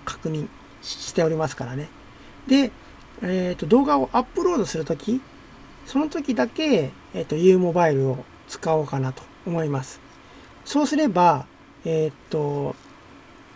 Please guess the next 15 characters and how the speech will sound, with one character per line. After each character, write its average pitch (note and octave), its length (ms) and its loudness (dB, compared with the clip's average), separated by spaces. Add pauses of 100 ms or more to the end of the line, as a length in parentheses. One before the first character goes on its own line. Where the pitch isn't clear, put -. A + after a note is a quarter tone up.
(280)
無 F#3+ 180 4
駄 A#3+ 140 6
に B3+ 120 4
ね、 C4+ 140 2 (480)
あ E3 160 -4
の、 D3+ 280 -4
デ F3+ 180 4
ー G3 40 0
タ D3+ 140 0
を B2+ 120 -6 (120)
使 - 180 -4
う D#3 60 -4
こ E3 100 -4
と D#3 120 -4
も B2 240 -4